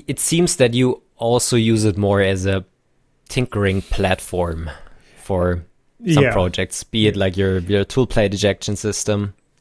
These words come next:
Speaker 2: Right. It's, it's a good platform for that.
Speaker 1: Right.
Speaker 2: Um, and it's the only big printer that I have right now. It's the
Speaker 1: Yeah.
Speaker 2: only three hundred by three hundred, uh,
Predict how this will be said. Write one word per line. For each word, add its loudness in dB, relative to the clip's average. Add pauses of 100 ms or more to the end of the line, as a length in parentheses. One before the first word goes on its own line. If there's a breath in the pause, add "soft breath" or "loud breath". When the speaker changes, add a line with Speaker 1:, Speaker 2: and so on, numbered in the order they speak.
(120)
Speaker 2:
Right. 2 (160)
It's, 0
it's 2
a 4
good 2
platform 0
for 0
that. 0
Speaker 1:
Right. -8
Speaker 2:
Um, 2 (180)
and 2
it's -4
the 2
only 4
big -2
printer 2
that -10
I -6
have -8
right -8
now. -14 (140)
It's -10
the 2
Speaker 1:
Yeah. 2
Speaker 2:
only 4
three -2
hundred 0
by 2
three 0
hundred, 2 (160)
uh, -2